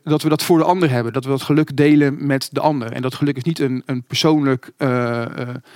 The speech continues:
eh, geluk van het gaat goed met mij, maar vinden we weer bij God. De vrede en de rust die we bij God vinden. En dat betekent niet dat we een makkelijk leven hebben. Misschien soms zelfs het tegenovergestelde. Maar de rust en de vrede vinden bij God, omdat we zijn kind mogen zijn.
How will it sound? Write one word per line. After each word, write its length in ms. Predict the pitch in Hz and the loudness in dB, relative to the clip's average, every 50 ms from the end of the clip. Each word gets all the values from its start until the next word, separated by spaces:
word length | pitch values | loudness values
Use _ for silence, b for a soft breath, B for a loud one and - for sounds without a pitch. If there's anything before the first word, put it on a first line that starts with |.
| B B B B B | B B B B B
eh, 160 | - 127 123 | -6 -4 -2
geluk 280 | - - 156 156 147 - | 0 2 2 2 2 0
van 100 | 143 131 | -2 -4
het 80 | - | -2
gaat 140 | - 135 - | -4 -4 -4
goed 180 | - - 196 - | -4 -4 -2 0
met 100 | 190 160 | 0 2
mij, 360 | 160 147 151 165 196 220 247 - b b b b b b | 4 4 4 2 0 -2 -6 -10 b b b b b b
maar 160 | 139 139 131 | -2 -2 0
vinden 280 | - 180 190 190 180 | 2 2 2 4 4
we 120 | 160 156 151 | 4 4 4
weer 480 | 139 143 143 143 143 143 135 135 - _ _ | 4 4 4 4 4 2 2 0 -4 _ _
bij 260 | 151 127 143 151 151 | -2 0 2 2 2
God. 380 | 135 - 151 117 - - - - _ _ b b b b b b b b b b b _ _ _ _ | 0 -2 -4 -6 -6 -10 -14 -16 _ _ b b b b b b b b b b b _ _ _ _
De 100 | - 139 | -6 -4
vrede 340 | 120 - 143 151 156 147 139 | -2 0 4 4 4 4 4
en 60 | 135 | 4
de 80 | 135 135 | 2 2
rust 200 | 131 143 139 - | 2 2 0 -2
die 100 | - 131 | -2 -4
we 80 | 123 131 | -2 0
bij 140 | 131 127 | 0 0
God 180 | 120 139 143 - | 0 -2 -4 -4
vinden. 280 | - 120 110 107 104 110 | -6 -10 -10 -10 -10 -12
En 300 | 117 - _ - 131 127 | -16 -18 _ -6 -4 -4
dat 80 | 135 | -2
betekent 200 | 123 139 131 123 | 0 0 0 0
niet 80 | 151 160 | 0 0
dat 100 | 160 139 | 0 2
we 60 | 135 | 2
een 60 | 135 | 2
makkelijk 280 | 135 127 - 117 117 131 | 0 -2 -2 -2 0 2
leven 260 | 151 170 175 131 127 | 2 2 2 0 0
hebben. 340 | 120 113 117 143 180 262 - _ | 0 0 0 -2 -4 -6 -8 _
Misschien 280 | 135 123 - 190 139 | -10 -6 -4 -4 -2
soms 260 | - - 143 127 127 | 0 -2 -2 -2 -2
zelfs 180 | - 147 127 120 | -2 -2 -2 -2
het 80 | - - | -2 -2
tegenovergestelde. 880 | 139 - 143 151 170 175 156 - - - 127 123 117 117 127 151 196 214 - _ b b b b b b b b b b b b b b b b | 0 2 2 2 2 2 0 -2 -2 -2 -2 0 0 -2 -2 -4 -6 -8 -12 _ b b b b b b b b b b b b b b b b
Maar 120 | b 135 131 | b -2 0
de 80 | 131 | 0
rust 220 | 131 143 156 151 - | 2 2 0 0 0
en 60 | 156 | 0
de 80 | 143 127 | -2 0
vrede 320 | - 131 139 139 131 131 | 0 2 2 2 2 0
vinden 460 | - 135 123 120 117 117 117 120 - _ _ _ | 0 -2 -2 -2 -2 -4 -4 -6 -10 _ _ _
bij 180 | - 117 120 | -2 -2 -2
God, 300 | 120 - - 127 - - _ | -2 -2 -4 -6 -6 -6 _
omdat 380 | - 143 143 135 147 151 - - | -2 0 2 2 2 2 2 0
we 200 | 139 139 135 127 | 0 0 0 0
zijn 220 | 131 - 135 127 120 | -2 -2 -4 -2 -2
kind 160 | - 151 135 | -2 -2 -2
mogen 240 | 131 113 110 107 - | -2 -4 -6 -8 -10
zijn. 280 | - - 110 107 - | -12 -12 -12 -14 -16